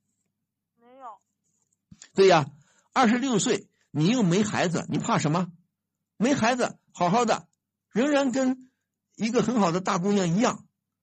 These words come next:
Speaker 2: 你当然有权利再去追求你的幸福的爱情了。如果你确实比较优秀，人也长得挺好，也挺漂亮，也挺能干，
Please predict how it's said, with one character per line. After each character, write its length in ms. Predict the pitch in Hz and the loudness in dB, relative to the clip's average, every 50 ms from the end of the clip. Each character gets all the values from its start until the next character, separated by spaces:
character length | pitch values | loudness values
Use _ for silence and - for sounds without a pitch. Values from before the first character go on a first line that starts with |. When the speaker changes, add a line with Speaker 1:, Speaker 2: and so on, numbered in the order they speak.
| _ _ _ _ _ | _ _ _ _ _
Speaker 2:
你 160 | 220 240 214 | -4 -2 -2
当 200 | 208 - 339 381 | 0 0 2 2
然 120 | 392 359 | 2 2
有 140 | 233 175 156 | 2 2 2
权 200 | 160 - 185 220 | 2 0 0 0
利 120 | 247 226 | 0 -2
再 140 | 180 233 208 | -2 -2 -2
去 120 | 170 196 170 | -2 -2 -2
追 200 | 180 202 214 175 | -2 -2 -2 0
求 140 | - 185 | 0 -2
你 120 | 160 135 131 | 0 0 -2
的 100 | 127 147 | -2 -2
幸 220 | 143 - 208 160 | -2 -2 -4 -4
福 100 | 104 139 | -4 -4
的 80 | 139 139 | -6 -6
爱 160 | 101 160 139 | -6 -6 -6
情 180 | - - 123 127 | -4 -4 -4 -4
了。 180 | 139 135 131 - - _ _ _ _ _ _ | -4 -6 -6 -10 -18 _ _ _ _ _ _
如 120 | - 240 311 | -4 -2 0
果 120 | 330 262 | 2 2
你 100 | 214 180 | 2 0
确 200 | 165 - 185 185 | 0 0 -2 0
实 300 | 180 196 214 214 214 - - _ _ _ | 0 0 0 -2 -4 -6 -12 _ _ _
比 100 | - 135 | -8 -6
较 140 | 131 196 190 175 | -2 -2 -2 0
优 140 | 185 196 | 0 -2
秀， 260 | 175 196 196 - - _ _ _ _ _ | -2 -2 -2 -4 -6 _ _ _ _ _
人 200 | - 135 147 196 | -4 -2 0 0
也 120 | 196 185 | 0 0
长 200 | 175 165 113 120 | -2 -2 -4 -4
得 80 | 131 143 | -4 -4
挺 180 | - - - 123 | -4 -4 -4 -4
好， 220 | 120 92 69 - _ _ | -4 -6 -8 -12 _ _
也 120 | - - 185 | -8 -6 -4
挺 180 | - 135 120 | -2 -2 -2
漂 180 | 104 170 180 135 | 0 0 0 0
亮， 200 | - - - - _ _ _ _ | -2 -4 -6 -10 _ _ _ _
也 120 | - 160 | -6 -4
挺 200 | 175 - - 123 | -4 -2 -2 -2
能 160 | 110 113 139 151 | -2 -2 -2 -2
干， 260 | 175 147 - - | -2 -4 -4 -6